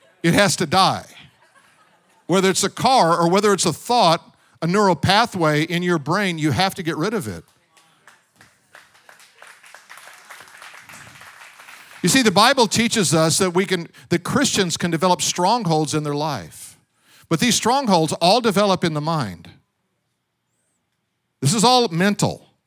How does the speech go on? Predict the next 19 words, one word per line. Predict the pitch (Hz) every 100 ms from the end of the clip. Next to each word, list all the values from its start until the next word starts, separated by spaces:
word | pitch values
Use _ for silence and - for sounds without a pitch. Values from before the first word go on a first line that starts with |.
| _ _ - -
If | 143
you | 220
can | 254 240
renew | 202 214
your | 202 165
mind, | 180 233 190 156
you |
can | - 165
deal | 170 190
with | 156
these | 135 113
things. | 156 135
But | 131 156
strongholds, | - 208 277 202 151 - - -
they | 170
come | 165 - 202
up, | 214 220 170
and | 165
they, | 170 170